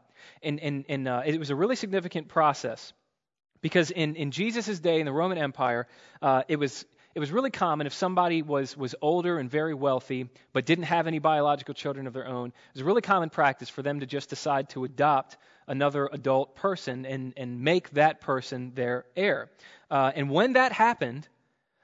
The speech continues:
the life of that adoptee changed dramatically, it changed instantly, it changed permanently, but here's the key, even though the person who got adopted did absolutely nothing to earn it. All right, so first off, adoption meant you have newfound wealth.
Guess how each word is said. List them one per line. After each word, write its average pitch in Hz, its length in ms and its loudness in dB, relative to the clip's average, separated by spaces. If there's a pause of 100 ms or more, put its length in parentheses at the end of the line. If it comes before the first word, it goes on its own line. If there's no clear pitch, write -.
(120)
the 151 140 2
life 180 420 4
of 139 180 -4
that 180 220 6
adoptee 160 640 0
changed 147 600 -6
dramatically, 170 800 -2
it - 160 -6
changed 135 560 -8
instantly, 180 580 -2
it 151 220 -4
changed 143 400 -8
permanently, 190 580 -2
but 156 140 -6
here's 175 180 -2
the 160 60 -8
key, 175 360 -4
even 208 380 0
though 160 380 4 (200)
the 143 80 0
person 185 420 0
who 156 120 -6
got 165 200 2
adopted 151 420 0
did 135 160 -6
absolutely 143 520 -2
nothing 131 440 -4 (180)
to - 140 -12
earn 131 180 -10
it. - 160 -16 (480)
All 131 80 0
right, 170 160 4
so - 80 -6
first 254 320 6
off, 170 260 2
adoption 165 680 2
meant 170 340 2 (340)
you 170 120 0
have 156 160 4
newfound 175 640 0
wealth. 135 500 0